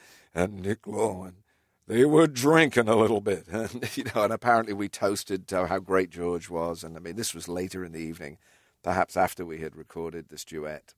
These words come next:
which was vocally fairly ill-advised on my part, I have to say. You know, it was, uh, to try and get in the ring with John. But, uh,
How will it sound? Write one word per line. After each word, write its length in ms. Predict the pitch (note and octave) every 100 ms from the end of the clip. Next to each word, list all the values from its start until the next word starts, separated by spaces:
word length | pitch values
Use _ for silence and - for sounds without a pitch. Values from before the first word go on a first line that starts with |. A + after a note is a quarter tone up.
| _
which 260 | D2+ -
was 220 | D2+ D2 _ _ _ _ _ _ _ _ _
vocally 500 | - G#2 G2 E2 E2 - _
fairly 380 | - F#2 F2
ill-advised 560 | F2 F2 D#2+ E2+ E2 D#2
on 80 | D#2
my 180 | D#2 D#2
part, 300 | - D2 D2
I 60 |
have 100 | D2+ -
to 80 |
say. 300 | D#2 D#2 D2 C#2
You 100 | E2
know, 280 | F#2+ D2 F#2
it 100 | F2
was, 180 | E2 F2
uh, 280 | E2 D#2 G2 _ _ _ _
to 100 | -
try 260 | E2 F2 F2
and 180 | D#2 - _ _ _ - - -
get 160 | F#2+
in 80 | E2
the 80 | E2
ring 220 | F2+ F2
with 120 | E2
John. 340 | E2+ F2+ D#2+ D#2
But, 240 | E2+ -
uh, 300 | E2+ E2 E2